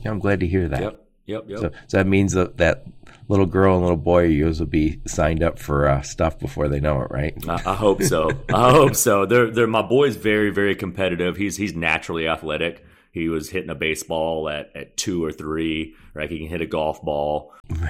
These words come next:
Speaker 2: He loves sports, anything sports. My, my daughter's the artsy one.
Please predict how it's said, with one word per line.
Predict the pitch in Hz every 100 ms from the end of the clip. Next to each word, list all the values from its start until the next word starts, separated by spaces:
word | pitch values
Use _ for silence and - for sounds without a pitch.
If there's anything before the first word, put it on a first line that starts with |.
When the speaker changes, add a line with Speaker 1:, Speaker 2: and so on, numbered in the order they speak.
| - 92 - - - - 120 -
Speaker 2:
He | 123
loves | 120 107 98
sports, | - 76 69
anything | 95 98 90 87
sports. | - 71 71 69 - _
My, | - 92
my | 95
daughter's | 98 113 117 104
the |
artsy | 90 85 - 73
one. | 69 69